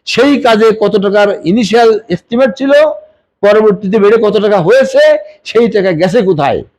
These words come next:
তাহলে অন্ততপক্ষে বাংলাদেশ আরো পঞ্চাশ বছর পর পর্যন্ত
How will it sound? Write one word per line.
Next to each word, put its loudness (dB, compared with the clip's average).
তাহলে 2
অন্ততপক্ষে 0
বাংলাদেশ 0
আরো 0
পঞ্চাশ 0
বছর 0
পর -2
পর্যন্ত -4